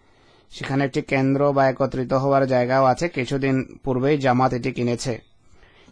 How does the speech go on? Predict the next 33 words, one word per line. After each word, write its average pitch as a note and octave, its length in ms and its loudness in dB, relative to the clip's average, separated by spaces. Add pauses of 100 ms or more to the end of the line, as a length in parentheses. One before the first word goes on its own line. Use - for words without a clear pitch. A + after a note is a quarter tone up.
(240)
সেখানে D#3 400 2
এখন C#3+ 520 2
বা C3+ 160 4
জামাত C3+ 280 2
নামাজ C#3 360 4
ও C#3+ 80 2
জুমা C3+ 240 2
ইত্যাদি C3+ 280 0
পড়া C3+ 260 4
হয়, A2 200 0 (720)
যদিও C3 260 4
একে C#3 220 2
এখন C3+ 460 4 (100)
মসজিদ C3 380 0
হিসাবে C3 400 0
ব্যবহার B2 360 2
করা C3 220 2
হচ্ছে, B2+ 180 0
কিন্তু E3+ 540 -6 (1200)
সেখানকার C3+ 520 0
মেয়রের C#3+ 520 2
প্রতিনিধি C3+ 500 -2
হিসাবে C#3 520 0 (1300)
অতিরিক্ত C3 500 -2
মেয়র C3 420 2
এবং C3+ 240 2
আরও C3 180 4
কয়েকজন C3 320 -2
শিক্ষিত B2 360 -4
মানুষ B2+ 300 0
এসেছিলেন B2+ 560 -2
সাক্ষাতের B2 440 -2
উদ্দেশ্যে। A#2 420 -2